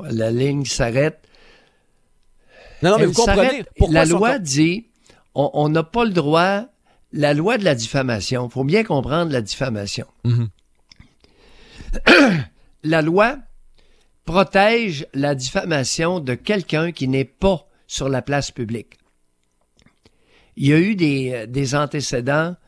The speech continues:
Speaker 1: il y a eu des procès sur supposément la diffamation d'un groupe.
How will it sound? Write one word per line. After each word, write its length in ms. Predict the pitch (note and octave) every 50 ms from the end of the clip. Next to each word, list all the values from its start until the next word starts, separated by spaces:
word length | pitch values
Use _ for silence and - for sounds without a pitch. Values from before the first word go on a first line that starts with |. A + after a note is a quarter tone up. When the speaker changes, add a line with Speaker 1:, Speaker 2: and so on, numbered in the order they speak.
| _ _ _ _
Speaker 1:
il 80 | - B2+
y 20 |
a 40 | B2+
eu 160 | D3+ F3+ F#3
des 160 | D#3 C#3 B2+
procès 720 | - - - C#3 D3+ C#3+ - - - D#3 D#3+ F3+ G#3+ G#3 - _ _ _ _ - - _ _
sur 260 | - - - E3+ D3+
supposément 840 | C3 - - - - D4+ D#4 F#3+ D#3+ D3+ C#3+ C#3 C#3+ E3 F3+ F#3+ G3+ - -
la 180 | C3+ C3 B2
diffamation 840 | B2 A#2 A#2+ - - F3 E3 C#3+ C3+ B2+ A2+ - - D#3+ D#3+ E3 D#3+
d'un 200 | C3+ B2+ A#2+ A2+
groupe. 420 | G#2 A#2+ A2+ A#2+ B2 - _ _